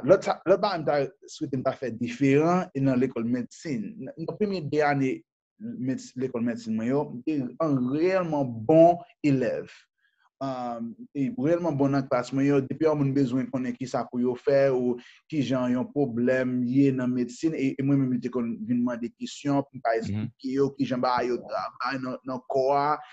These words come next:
Speaker 1: you know, a tout ba sa yo. Um, anpi lè m te, lè m te pran gwo tès, you know, lekòl medsin nan, m, m fè yon bèl nòt sou li.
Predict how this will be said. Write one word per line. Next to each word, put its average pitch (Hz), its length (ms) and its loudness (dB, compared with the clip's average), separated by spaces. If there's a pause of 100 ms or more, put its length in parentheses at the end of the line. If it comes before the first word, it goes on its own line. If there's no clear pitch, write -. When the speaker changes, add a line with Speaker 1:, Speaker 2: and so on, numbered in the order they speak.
(140)
Speaker 1:
you 143 160 2
know, 135 280 4 (300)
a 117 140 -10
tout - 200 -20
ba 135 200 -4
sa 127 320 -6
yo. 156 220 0 (500)
Um, 143 580 4 (240)
anpi 147 340 0 (760)
lè 147 120 4
m 147 60 -2
te, 160 140 4 (120)
lè 147 160 4
m 147 80 -4
te 165 140 4
pran 147 300 0
gwo 131 260 4 (140)
tès, 127 260 2 (320)
you 135 180 0
know, 120 440 0
lekòl 123 280 -4
medsin 123 400 -4
nan, 151 240 0
m, 143 120 -2 (100)
m 139 160 -6
fè 147 100 0
yon 127 240 2
bèl 123 160 0
nòt 120 240 -2
sou - 160 -4
li. 226 220 0